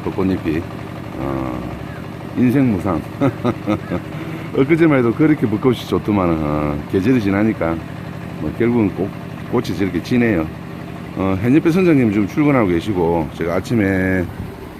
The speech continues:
어, 가베에 뭐 잠깐 사러 갔다가 전어가 몇 마리 있어서, 어, 몇 마리 얻어왔습니다. 아침 반찬으로 전어 한번 썰어서 먹어보도록 하겠습니다.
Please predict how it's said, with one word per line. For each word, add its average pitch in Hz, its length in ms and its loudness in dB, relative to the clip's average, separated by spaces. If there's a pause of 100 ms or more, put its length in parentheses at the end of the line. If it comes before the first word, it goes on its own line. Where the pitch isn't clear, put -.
어, 78 300 -4
가베에 120 600 4
뭐 110 180 2
잠깐 104 260 -2
사러 147 240 2
갔다가 95 540 2 (560)
전어가 139 360 2
몇 131 140 2
마리 117 280 0
있어서, 104 280 0
어, 82 240 -4
몇 87 160 -4
마리 90 220 0
얻어왔습니다. 76 680 -2
아침 98 240 -6
반찬으로 98 640 -2 (580)
전어 92 240 0
한번 85 220 -2
썰어서 85 340 -2
먹어보도록 73 520 -2
하겠습니다. 64 480 -8